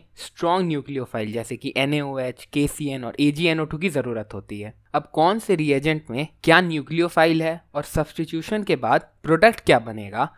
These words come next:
इसके लिए ये टेबल ध्यान में रखना, एनसीईआरटी से ही उठाई है मैंने, नोट्स में मिल जाएगी तुम्हें। अभी आगे बढ़ते हैं और देखते हैं अपना नेक्स्ट रिएक्शन, that is dehydrohalogenation। इसमें क्या होता है,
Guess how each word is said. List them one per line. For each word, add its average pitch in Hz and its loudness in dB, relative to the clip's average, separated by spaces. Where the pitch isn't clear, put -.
इसके 147 -2
लिए 202 2
ये 190 2
टेबल 180 0
ध्यान 180 -2
में 180 -2
रखना, 185 -4
एनसीईआरटी 156 -2
से 190 -2
ही 196 0
उठाई 180 -2
है 175 -2
मैंने, 175 -4
नोट्स 170 0
में 190 -2
मिल 131 -4
जाएगी 110 -6
तुम्हें। 107 -18
अभी 135 2
आगे 135 6
बढ़ते 170 0
हैं 185 -2
और 147 -4
देखते 135 -4
हैं 170 0
अपना 165 -2
नेक्स्ट 147 -4
रिएक्शन, 170 -2
that 139 -2
is 196 0
dehydrohalogenation। 143 -2
इसमें 180 -4
क्या 160 2
होता 117 -2
है, 131 -4